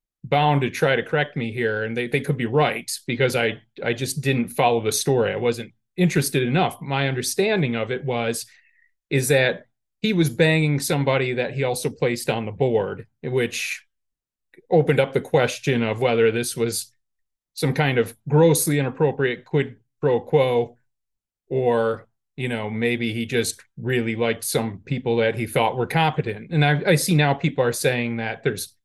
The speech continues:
credible allegations of sexual abuse or whatever. And I don't really know. I'm just telling you what,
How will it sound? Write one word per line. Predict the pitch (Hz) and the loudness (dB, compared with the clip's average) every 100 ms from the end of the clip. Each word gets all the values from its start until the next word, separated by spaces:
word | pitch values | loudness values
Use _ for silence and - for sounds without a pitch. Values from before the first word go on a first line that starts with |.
| _ _ | _ _
credible | 170 151 135 127 | 2 4 4 4
allegations | 127 113 117 113 - 110 | 4 2 2 0 -2 -4
of | 98 | -2
sexual | - 120 - 123 107 | 0 0 0 0 0
abuse | 101 110 104 - | -2 -4 -2 -2
or | 110 | 0
whatever. | 110 117 117 117 113 - _ _ _ _ _ - | 0 2 4 2 2 -8 _ _ _ _ _ -2
And | 123 127 - _ - | -2 -2 -8 _ 0
I | 190 | 4
don't | 175 | 6
really | 165 147 | 6 6
know. | 135 98 | 4 2
I'm | 98 | -2
just | 127 135 | -4 -2
telling | - 147 127 | 2 2 2
you | 123 113 | 0 0
what, | 117 113 117 | 0 0 -2